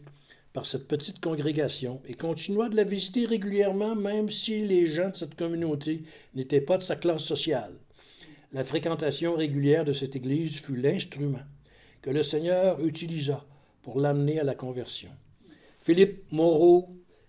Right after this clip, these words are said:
devint un grand auteur chrétien et défenseur d'une multitude de causes pour le bien du christianisme. Spécial, hein ? Euh, une vision maintenant, la conversion de Lydie.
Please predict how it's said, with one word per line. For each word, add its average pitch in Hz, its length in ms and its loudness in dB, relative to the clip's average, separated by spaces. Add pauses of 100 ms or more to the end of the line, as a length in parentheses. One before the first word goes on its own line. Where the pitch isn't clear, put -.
(140)
devint 156 520 2 (100)
un 131 160 -4
grand 160 420 0
auteur 156 640 0 (180)
chrétien 147 540 -4 (520)
et 135 100 -2
défenseur 156 800 0
d'une 127 220 -6
multitude 147 800 -6 (260)
de 127 100 -2
causes 135 400 -2
pour 127 180 -10
le 120 80 -6
bien 117 200 -8
du 120 100 -14
christianisme. 107 680 -12 (380)
Spécial, 190 560 -10
hein ? 196 80 -14 (1080)
Euh, 143 260 -2 (140)
une 147 180 2
vision 180 460 2
maintenant, 170 480 -2 (200)
la 135 80 -6
conversion 151 520 0
de 156 80 0
Lydie. 143 480 0